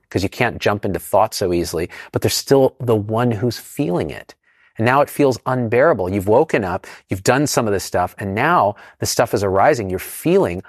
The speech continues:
all, okay, this happens. And this happens to me. In my experience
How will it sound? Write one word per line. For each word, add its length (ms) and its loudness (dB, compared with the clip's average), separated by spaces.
all, 180 2
okay, 260 -2
this 220 0
happens. 580 -4
And 160 2
this 100 2
happens 320 0
to 80 -2
me. 320 0
In 140 0
my 160 4
experience 540 -2